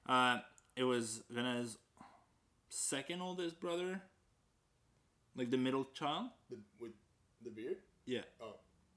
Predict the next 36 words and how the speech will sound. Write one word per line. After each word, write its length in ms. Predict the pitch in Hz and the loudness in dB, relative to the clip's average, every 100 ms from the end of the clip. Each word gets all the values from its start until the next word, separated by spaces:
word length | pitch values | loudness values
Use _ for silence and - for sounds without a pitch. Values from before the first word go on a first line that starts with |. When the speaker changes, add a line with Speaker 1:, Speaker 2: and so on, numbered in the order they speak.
| - | -8
Speaker 1:
Alex. 540 | - 123 190 - - - _ _ _ _ _ - | -6 -4 -6 -10 -16 -18 _ _ _ _ _ -10
It's 220 | 113 104 110 | -6 -6 -4
his, 320 | 104 104 - | -6 -8 -10
uh, 60 | - - - - - 113 | -10 -12 -14 -14 -6 2
it 40 | |
was 140 | 113 | 2
his 140 | 107 110 | 2 -4
bachelor. 300 | 95 90 - - _ _ - - | -6 -12 -16 -20 _ _ -20 -18
Speaker 2:
Cool, 100 | 110 95 | -18 -18
man. 340 | 101 107 151 | -20 -10 -4
Speaker 1:
Yeah. 60 | 196 - - - | -4 -6 -18 -20
Speaker 2:
That's 140 | - | -16
fun, 140 | 139 123 | -12 -12
man. 440 | 107 123 - - - - - | -12 -16 -16 -8 -8 -8 0
Speaker 1:
It 60 | - | 4
was 120 | 190 | 4
a 40 | |
great 320 | 208 123 160 170 | 4 6 6 6
time, 220 | 123 104 | 2 0
man. 240 | 104 170 - - - 110 | -6 -8 -10 -18 -18 -12
Speaker 2:
Yeah? 100 | 117 160 | -8 -4
Which, 200 | 147 143 - - 127 | -6 -8 -14 -20 -14
here 100 | 147 | -8
in 60 | 131 | -8
Sudbury? 240 | 131 156 170 - - - - | -8 -10 -12 -18 -20 -16 0
Speaker 1:
Um, 460 | 139 160 170 165 - - | 6 6 6 4 2 -6
in 120 | 147 | 0
Mattawa. 300 | 139 113 98 - - - - - | 4 4 0 -6 -16 -20 -18 -10
Speaker 2:
Oh. 320 | 131 135 139 139 | -4 0 0 2
Speaker 1:
Cannot 240 | 139 127 | 4 4
tell 120 | 135 | 4
you 60 | 123 | 4
the 80 | 120 | 2
location, 380 | 113 110 - 98 | 2 -2 -4 -10
though. 560 | - - - - 110 | -12 -14 -18 -16 -14
Speaker 2:
Okay. 140 | 110 | -14